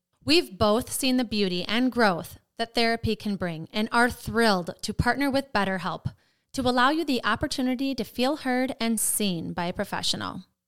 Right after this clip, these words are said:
The National Alliance on Mental Health reports that one hundred and fifty-five million people live in a designated mental health professional shortage area,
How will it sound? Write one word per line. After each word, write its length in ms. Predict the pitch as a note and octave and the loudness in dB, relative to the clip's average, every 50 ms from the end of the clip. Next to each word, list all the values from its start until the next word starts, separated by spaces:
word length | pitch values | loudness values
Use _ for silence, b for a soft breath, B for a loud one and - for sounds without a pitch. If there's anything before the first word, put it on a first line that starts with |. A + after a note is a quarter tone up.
| _ _ _ _ _ _ _ _ _ _ | _ _ _ _ _ _ _ _ _ _
The 80 | - B3 | -2 2
National 500 | A#3+ A#3+ A#3+ B3+ C4+ - - D#4+ D4+ - | 4 4 4 4 2 2 2 2 2 2
Alliance 500 | A#3+ A#3 A3 G#3 G#3 G3+ F#3+ F#3 F3+ - | 0 2 2 2 2 0 0 -2 -4 -4
on 160 | - G3+ G3+ G#3 | -4 -2 0 0
Mental 300 | G#3 G3+ G#3+ - B3 A3+ | 0 0 0 -2 -2 -2
Health 200 | G#3+ G3+ G3+ - | -2 -2 -2 -2
reports 380 | G3+ - - - G3+ F#3+ - | -6 -4 -4 -4 -4 -4 -4
that 160 | - G3 - | -4 -4 -4
one 200 | F#3+ F#3 G3 G3+ | -2 -2 -2 -2
hundred 460 | G3 - - - C4 C4 C#4+ D4+ D4+ D#4+ - | -4 -4 -4 -2 0 2 2 2 2 0 0
and 160 | A3+ G#3+ G3+ | -2 -2 -2
fifty-five 880 | - - - - A#3+ A#3 - - C4+ C#4 C4+ - - G#3 G#3 G3+ G3+ | -4 -4 -2 0 0 0 0 0 -2 0 0 2 2 2 2 2 2
million 600 | G#3+ G3+ G3 G#3 G#3+ A3 A3 A3+ A#3 A#3 A#3 A#3 | 2 2 4 4 4 4 4 4 2 2 2 0
people 480 | A#3 - - G3+ G3 - F3+ D#3 C#3+ C#3+ - | -2 -2 -4 -4 -4 -4 -4 -6 -6 -8 -10
live 480 | F3 F#3 A3+ A#3+ A3+ G3 F3+ E3 - - | -4 0 2 2 4 2 2 -2 -4 -6
in 120 | - G#3 | -4 -4
a 60 | F#3+ F3 | -2 -2
designated 580 | F#3 F#3 F#3+ A#3 A#3 G#3 G#3 G3+ G3+ G#3 F#3 | 0 -2 0 0 -2 0 0 0 0 0 -2
mental 380 | F#3 E3+ F3+ G3 G#3+ C4 C4 A#3+ | -2 -2 -2 -2 -2 -2 -2 -2
health 260 | - A3 G#3+ G#3 - | 0 -2 -2 -2 -2
professional 540 | - A3 - - F#3+ F#3+ - - G#3 G3+ G3+ | -4 -6 -4 -2 -2 -2 -2 -2 -2 -2 -2
shortage 500 | - - - A3+ G#3 G#3 G#3 G3+ F3+ - | -2 0 2 2 2 4 2 2 0 -2
area, 440 | - F3 E3+ D#3+ D#3+ D3+ D3 D3 | -4 -4 -4 -4 -6 -6 -8 -10